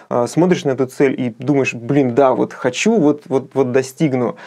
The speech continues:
А, и в то же время они реальны, да, когда нет такого, что мы там смотрим, такие: «О, ну чё-то я тут напридумывал себе, никогда такого не будет». Вот если эта цель правильно обозначена, то она сама по себе начинает уже притягивать, да, вот эту самую энергию и, и воплощаться.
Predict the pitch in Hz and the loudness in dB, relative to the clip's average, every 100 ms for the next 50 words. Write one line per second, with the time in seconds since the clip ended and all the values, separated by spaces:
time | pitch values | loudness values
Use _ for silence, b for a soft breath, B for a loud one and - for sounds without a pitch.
0 | B B 127 123 139 139 208 175 160 185 | B B 0 0 0 0 2 2 2 2
1 | 147 151 147 147 135 107 101 127 135 123 | 2 2 4 4 4 2 0 -2 0 -2
2 | 127 143 147 - 123 143 127 127 127 127 | 0 0 -2 -4 -2 0 0 -2 -2 0
3 | 120 123 123 120 147 156 127 104 - 131 | 0 -2 -4 -4 0 0 -2 -6 -2 2
4 | 156 131 127 117 123 120 113 123 131 135 | 2 0 -4 -4 -2 -2 -4 -2 -2 0
5 | 175 151 127 - 123 123 123 117 127 135 | 2 2 0 -4 -6 -4 -2 -2 0 0
6 | 123 - 123 120 120 120 120 - - 147 | 0 -2 -4 -2 -4 -4 -4 -4 -2 0
7 | 151 147 135 127 - 131 135 139 127 123 | 0 0 0 -2 -2 -2 0 0 0 -2
8 | 120 135 190 262 165 127 135 135 147 147 | -2 -2 -2 -4 -4 -4 -2 0 0 0
9 | 147 143 - 135 135 127 139 139 127 117 | -2 -2 -4 -2 -2 -2 -2 -2 -2 -2
10 | 123 113 B B B B 139 131 175 160 | -2 -2 B B B B -4 0 2 2
11 | 131 120 120 127 123 123 110 - 139 131 | 2 0 0 2 2 -2 -6 -2 0 0
12 | 131 170 190 135 123 120 147 135 B B | 0 0 0 0 -2 0 0 0 B B
13 | B 147 151 143 147 - 120 - - | B 2 2 2 0 0 -2 -4 -12